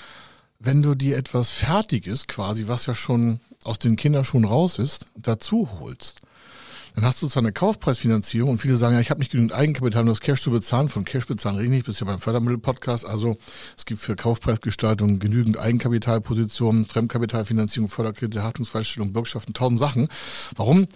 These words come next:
Weil das natürlich auch wirtschaftlich wichtig ist, dass die Unternehmen weiter quasi in die Zukunft geführt werden. Und wir haben über zwei, dreihunderttausend Unternehmen die nächsten Jahre in Deutschland, die vor dem, äh, Ausstehen, weil sie keinen Käufer finden. Wir haben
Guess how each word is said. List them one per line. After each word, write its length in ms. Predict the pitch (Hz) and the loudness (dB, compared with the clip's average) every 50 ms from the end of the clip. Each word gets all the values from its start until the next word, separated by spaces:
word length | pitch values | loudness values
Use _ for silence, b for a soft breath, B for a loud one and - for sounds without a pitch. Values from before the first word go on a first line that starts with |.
| - _ | -16 _
Weil 240 | - - - - 151 | -10 -2 0 0 2
das 160 | 151 131 - | 2 0 -2
natürlich 320 | 135 113 117 123 127 120 123 | -2 -2 0 0 0 0 0
auch 80 | 101 | 2
wirtschaftlich 420 | 107 135 135 - 120 107 104 90 101 | 0 0 0 0 -2 -2 -2 0 2
wichtig 300 | 139 131 - - 113 117 | 0 2 2 0 0 0
ist, 200 | 113 110 - - | -2 -2 0 -2
dass 120 | 104 - | -2 0
die 80 | - 113 | 0 0
Unternehmen 440 | 101 101 98 95 110 117 113 98 | 0 2 4 4 6 4 4 4
weiter 360 | 104 104 110 110 113 110 104 95 - - - | 2 2 2 2 2 0 0 -2 -8 -14 -14
quasi 340 | - - 107 101 104 98 101 | -8 -4 -2 0 0 0 0
in 60 | 98 | -2
die 80 | 98 | -2
Zukunft 340 | 90 - 165 151 - 127 104 | -4 -4 -4 -2 -2 -2 -2
geführt 380 | 110 107 92 - - 107 98 104 | -2 -4 -4 -2 -2 -2 0 0
werden. 240 | 104 104 104 113 113 B B B B B B B B B | 0 2 2 2 0 B B B B B B B B B
Und 300 | 131 131 143 131 117 117 | 4 4 4 4 2 0
wir 140 | 123 113 113 | 0 0 2
haben 180 | 120 117 120 | 2 0 0
über 500 | - 131 120 131 127 120 117 113 107 104 - | -2 -2 0 2 2 2 2 2 0 -2 -4
zwei, 380 | - - - 101 110 113 117 | -8 -6 -2 0 2 2 2
dreihunderttausend 760 | 113 110 107 110 113 110 107 101 - - 110 113 110 110 117 | 2 0 0 2 4 4 2 2 0 0 0 2 4 4 4
Unternehmen 400 | 110 104 101 98 98 104 113 127 | 4 4 2 4 4 4 4 4
die 80 | 120 117 | 4 4
nächsten 360 | 101 110 110 - - - 98 | 2 2 2 0 -2 -2 0
Jahre 320 | 95 98 101 113 120 139 139 | 0 2 0 0 0 2 0
in 100 | 117 104 | 0 0
Deutschland, 480 | 101 110 131 - - 143 135 143 139 B B B B B B B B B B B B B | 0 -2 -2 -2 0 0 0 0 -2 B B B B B B B B B B B B B
die 300 | - 117 117 113 113 113 | -2 0 0 0 0 -2
vor 200 | 92 - - 117 | -4 -2 0 2
dem, 240 | 107 107 101 98 95 - | 2 4 2 2 0 -2
äh, 120 | - 95 - | -4 -6 -6
Ausstehen, 460 | - 98 120 135 - - 139 127 117 | -4 -4 -4 -4 -2 0 2 2 4
weil 140 | 110 110 110 | 4 4 2
sie 60 | 110 | 2
keinen 160 | 104 110 98 | 2 0 0
Käufer 380 | - - 120 139 139 - 151 127 | 2 2 0 0 2 0 -2 -2
finden. 420 | - - 147 147 139 147 135 110 | 0 2 4 6 6 6 4 2
Wir 100 | 110 95 | 0 0
haben 260 | 95 110 120 127 110 | 2 0 0 0 -2